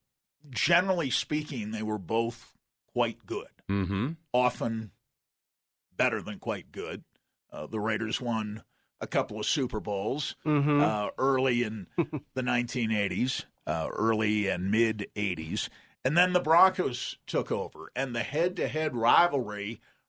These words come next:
Speaker 1: reflected that, but both teams were good. It's been, I would say, at least a quarter century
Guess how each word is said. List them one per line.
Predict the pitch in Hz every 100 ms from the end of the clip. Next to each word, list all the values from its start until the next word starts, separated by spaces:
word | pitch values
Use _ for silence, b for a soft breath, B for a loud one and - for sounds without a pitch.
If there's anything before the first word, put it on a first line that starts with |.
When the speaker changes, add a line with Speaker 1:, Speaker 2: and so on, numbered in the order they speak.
| _
Speaker 1:
reflected | 123 127 - 170 185 - 131 -
that, | 101 104 -
but | 135 -
both | 160 175 160 -
teams | - 151 139 131 120
were | - 104
good. | 90 85 - 147 95 - _ _ _ _ _ _ _ -
It's | 165 208 -
been, | 123 147 202 175 120 101 113 _ _ _ _ _ _ _ _ _ _ _ _ _ _ _ _ _ _ _ _ _ _
I | 117 143 220
would | 196 165
say, | - - - 151 143 135 131
at | 113 107
least | 104 110 123 170 226 -
a | 143
quarter | - 123 131 110
century | - 139 135 - 80 -